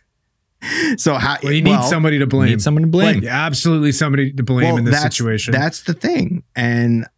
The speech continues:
Speaker 1: I, you know, Satan or Sa-, Satanism or the whole kind of thing was on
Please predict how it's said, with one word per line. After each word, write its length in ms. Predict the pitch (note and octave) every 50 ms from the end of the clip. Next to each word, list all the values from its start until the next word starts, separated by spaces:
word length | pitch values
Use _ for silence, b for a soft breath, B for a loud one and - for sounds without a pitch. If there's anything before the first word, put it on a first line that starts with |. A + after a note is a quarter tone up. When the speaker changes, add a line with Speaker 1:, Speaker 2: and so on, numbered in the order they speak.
| _ _ -
Speaker 1:
I, 240 | A#2+ A#2 A2+ A2+ A2+ A2+ - _ _ _ _ _ _
you 180 | _ - A#2+ A2
know, 380 | G#2 G2+ G2+ G2+ G#2+ - - _ _ - C#2 - - - _ _ _ _ _ _ _ _ -
Satan 800 | - - - - - E3+ A3+ G3+ - B2+ A#2 B2 D3 F3 E3+ - _ _ _ _ _ _ _ _ -
or 300 | A2+ A2 A#2 B2+ C#3 C3+
Sa-, 220 | - - - B2+ A#2 - - B2 A#2
Satanism 840 | - - - C3+ D3 B2+ A#2+ A#2+ C3+ C3+ A#2 G2+ G2+ A#2 B2 B2 A#2
or 80 | A2
the 100 | G#2+ A2+
whole 180 | A2 A2+ A2+ A2
kind 200 | - B2 A#2 A2+
of 80 | A2 -
thing 300 | - C3 A#2+ A2 A2 G#2 -
was 420 | A#2+ B2 B2 A#2+ B2 B2 B2+ - _ _ _ _ _ -
on 560 | C3+ D3+ E3+ E3+ D3+ C3+ B2+ B2 B2 B2 B2